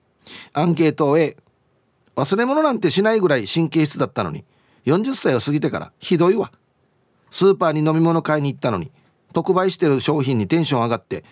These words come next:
本来のものを忘れたり、職場でも作業工程を一つ忘れたり。これダメだろ。<laughs> これ問題なやつだろ、これ。飛ばして同僚に怒られたり、ラジバンだり。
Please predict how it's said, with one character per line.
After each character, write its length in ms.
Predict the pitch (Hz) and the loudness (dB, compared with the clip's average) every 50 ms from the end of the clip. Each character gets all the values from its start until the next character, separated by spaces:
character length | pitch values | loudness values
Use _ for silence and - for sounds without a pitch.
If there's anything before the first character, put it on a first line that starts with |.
| _ - | _ -4
本 180 | - 180 196 190 | -2 0 2 2
来 140 | 175 151 | 2 2
の 80 | 127 120 | 0 0
も 120 | 120 135 | 0 0
の 160 | 143 120 98 95 | 0 0 -2 -2
を 80 | 110 | -2
忘 120 | - - 139 | -4 -4 -8
れ 80 | - | -8
た 120 | - - 120 | -8 -10 -10
り、 80 | 135 - - _ _ _ _ _ _ _ _ _ _ _ _ _ _ _ - - - - - _ _ - | -10 -14 -18 _ _ _ _ _ _ _ _ _ _ _ _ _ _ _ -20 -20 -20 -20 -20 _ _ -6
職 260 | - 185 185 - 220 | -4 -4 -2 0 0
場 100 | 233 214 | 2 2
で 80 | 190 | 2
も 180 | 147 120 104 - - | 0 0 -4 -6 -4
作 180 | - 190 196 | -4 -2 0
業 160 | 180 202 196 190 | 2 2 0 2
工 140 | - 214 | 2 0
程 200 | 214 202 - 147 | 0 2 0 -2
を 60 | 127 113 | -2 -2
一 160 | 113 - - | -2 -6 -6
つ 100 | - 131 | -4 -2
忘 220 | 139 147 - 185 | -4 -2 -2 -2
れ 80 | 170 151 | -2 -2
た 100 | - 135 | -4 -8
り。 140 | - - _ _ _ _ - - - 160 127 | -8 -8 _ _ _ _ -20 -20 -12 -8 -4
こ 80 | 120 131 | -2 0
れ 60 | 151 | 0
ダ 120 | - 175 170 | 0 2 2
メ 100 | 202 165 | 2 2
だ 100 | 202 131 | 2 0
ろ。 140 | 107 110 - | -2 -8 -8
<laughs> 2000 | - - - - 190 - 240 - - 254 - - - - 254 - - 214 214 - - 202 - - 233 - - - - - 180 165 - - - - - - - - _ | -8 -8 -6 -6 -6 -6 -4 -4 -4 -6 -4 -4 -6 -4 -4 -6 -6 -8 -14 -8 -8 -8 -6 -6 -8 -8 -8 -10 -10 -12 -14 -20 -20 -18 -16 -16 -16 -16 -18 -14 _
こ 80 | - 160 | -2 0
れ 20 | |
問 280 | 143 143 175 196 214 208 | 2 4 2 2 4 2
題 140 | 220 220 220 | 2 4 4
な 80 | 233 | 2
や 60 | 220 143 | 2 0
つ 80 | 143 | 0
だ 60 | 151 | -2
ろ、 80 | 127 107 | -4 -4
こ 80 | 90 92 | -6 -10
れ。 100 | - - - - _ _ _ - _ - - _ _ _ _ - | -12 -12 -16 -20 _ _ _ -20 _ -20 -20 _ _ _ _ -2
飛 160 | 208 220 233 | 0 0 2
ば 80 | 226 | 0
し 80 | 190 - | 0 0
て 120 | 196 175 | 0 2
同 220 | 151 180 185 196 196 | 2 4 4 6 6
僚 200 | 185 190 190 185 | 6 6 4 4
に 160 | 190 190 196 | 4 4 4
怒 260 | 196 208 165 - 214 | 4 0 0 0 2
ら 100 | 185 160 | 2 2
れ 80 | 147 127 | 0 0
た 120 | 135 131 | -2 -2
り、 100 | 127 127 | 0 0
ラ 120 | 123 139 135 | 0 0 0
ジ 80 | 135 | 0
バ 100 | 131 135 | 0 0
ン 100 | 135 131 | -2 0
だ 100 | 120 120 | -2 0
り。 220 | 120 123 123 - | 0 0 -2 -4